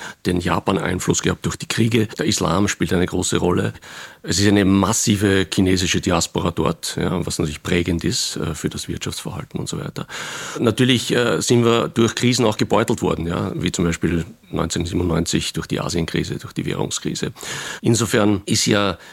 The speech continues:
der letzte Staat erst neunzehnhundertneunundneunzig dazugekommen, Kambodscha. Äh, und seitdem versucht man eben, das, äh, relativ inkohärente Konstrukt kohärenter zu machen,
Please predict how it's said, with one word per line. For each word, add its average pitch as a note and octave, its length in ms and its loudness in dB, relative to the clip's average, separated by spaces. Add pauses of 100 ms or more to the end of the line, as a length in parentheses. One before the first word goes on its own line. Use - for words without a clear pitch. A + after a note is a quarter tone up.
der G#2 80 4
letzte G2 360 2
Staat F#2+ 420 0
erst G#2 160 0
neunzehnhundertneunundneunzig F#2+ 1000 2
dazugekommen, G2+ 800 0
Kambodscha. F2 540 -2 (500)
Äh, - 40 -2
und F#2 340 2
seitdem G#2 360 2
versucht G#2+ 420 0
man G#2 120 2
eben, G2+ 260 2 (360)
das, - 340 0
äh, - 100 -2
relativ G#2+ 460 2
inkohärente A2+ 960 4
Konstrukt - 680 0
kohärenter G2 540 2
zu - 120 2
machen, F#2+ 400 2